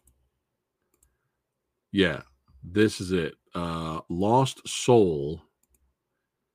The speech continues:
the docu-, the doomed journey of Richard Stanley's Island of Doctor Moreau. So he was the original director that started doing the film. There he is right here. Who started making the movie.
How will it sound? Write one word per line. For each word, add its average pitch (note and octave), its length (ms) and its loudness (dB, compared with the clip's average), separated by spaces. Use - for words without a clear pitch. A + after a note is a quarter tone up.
the G#2 100 4
docu-, G#2 540 2
the G2+ 260 0
doomed E3 800 10
journey G2+ 640 6
of E2+ 240 -4
Richard A#2+ 340 2
Stanley's F#2+ 760 -2
Island F#2+ 400 -2
of E2 120 -10
Doctor E2 320 -10
Moreau. D2+ 500 -12
So - 140 0
he A#2+ 160 10
was D#3+ 140 12
the B2+ 160 8
original C#3+ 540 4
director A#2 460 0
that D#2+ 160 -6
started G#2 600 -2
doing G2 360 -2
the E2+ 80 -10
film. C#2+ 400 -12
There F#2 140 -4
he F2 120 -2
is D#2 120 -10
right D#2 200 -8
here. D2+ 320 -12
Who - 80 -10
started A2 540 2
making F2+ 400 -4
the D2+ 60 -10
movie. D#2 500 -10